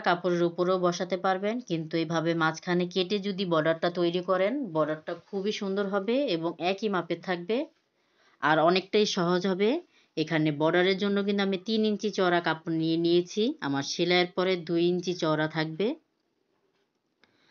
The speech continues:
আমি হাতের একটা পাটের অংশ নিয়ে কিন্তু আমার যে বর্ডারের কাপড়টা, সেটা কিন্তু জয়েন দিয়ে নিচ্ছি।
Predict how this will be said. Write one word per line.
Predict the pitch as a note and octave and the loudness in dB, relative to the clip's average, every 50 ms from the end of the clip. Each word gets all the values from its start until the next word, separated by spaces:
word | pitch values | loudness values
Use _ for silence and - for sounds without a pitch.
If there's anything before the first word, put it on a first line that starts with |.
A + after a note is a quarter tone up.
| _ _ _ _ | _ _ _ _
আমি | - D3 D3 D3+ D3+ D#3 D#3 | -2 0 2 2 2 2 2
হাতের | D3 D#3 D#3 D#3 - F3 E3 | 4 2 2 4 4 4 4
একটা | D#3+ D#3 D#3 - _ E3+ E3 E3 F3 G3+ B3 C4 - - - _ _ _ _ - | 4 2 0 -2 _ 2 4 4 4 2 0 -4 -10 -20 -20 _ _ _ _ 2
পাটের | D#3 D3+ D3+ F3 E3 D#3 | 2 4 4 4 2 2
অংশ | D#3 D#3 D#3 D#3 - G3 | 4 2 0 -2 -2 -2
নিয়ে | F3+ F3 F3 E3+ E3+ E3+ | 0 2 4 4 2 2
কিন্তু | E3 E3 F#3 F3 F3 F3 E3+ - F#3+ F#3+ G#3+ B3+ D4+ D#4 D4+ _ _ _ _ _ _ | 0 0 0 2 2 0 -2 -2 0 2 2 2 0 -2 -10 _ _ _ _ _ _
আমার | C#3+ C#3+ D3 D3 D3 | -4 -2 -2 -2 -2
যে | C#3 - D#3 D3+ | -2 0 -2 0
বর্ডারের | C3+ D3 D3+ D3+ D3 E3 E3 E3+ F3 F3+ F3+ E3 - _ _ _ _ _ _ _ _ _ _ _ _ _ _ | 0 0 0 2 2 2 4 4 4 4 2 0 -6 _ _ _ _ _ _ _ _ _ _ _ _ _ _
কাপড়টা, | D#3 D3+ D3 - F3+ F3+ F3+ - F#3 G3 A#3 | -2 -2 0 0 -2 -2 0 0 0 0 0
সেটা | A#3+ - G3+ D#3+ D#3+ D3 | 0 0 -2 0 0 -2
কিন্তু | C#3+ - D3+ D3 C#3+ D3+ | -2 -2 -4 -2 -2 -4
জয়েন | C#3+ C#3 D#3 D3+ D3+ D#3 E3+ E3+ | -2 0 0 0 2 2 0 2
দিয়ে | D#3+ F3+ F3 F3 | 2 4 4 4
নিচ্ছি। | F3+ F3+ F3+ F3+ F3+ - - - A3 | 4 2 0 -2 -4 -10 -6 -2 -2